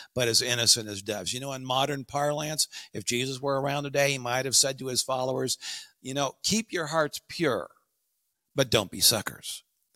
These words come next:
There are many areas in life where we need to be shrewd with lies and lies and half-truths and rumors and innuendo and spin and all these things we have coming o-,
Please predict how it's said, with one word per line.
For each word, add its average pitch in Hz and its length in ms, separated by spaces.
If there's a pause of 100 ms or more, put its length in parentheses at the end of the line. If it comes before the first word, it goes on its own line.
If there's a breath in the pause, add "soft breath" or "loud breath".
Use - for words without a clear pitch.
(440 loud breath)
There 160 160
are 165 80
many 160 520
areas 113 640
in 107 120
life 107 340
where 120 100
we 113 120
need 113 200
to 110 60
be 113 160
shrewd 98 500
with 107 200
lies 120 500
and 117 160
lies 117 380
and 101 100
half-truths 120 560
and 101 160
rumors 123 420
and 98 120
innuendo 123 720 (320 loud breath)
and 107 120
spin 120 320
and 117 80
all 139 160
these 160 220
things 147 260
we 139 120
have 127 160
coming 127 340
o-, 117 100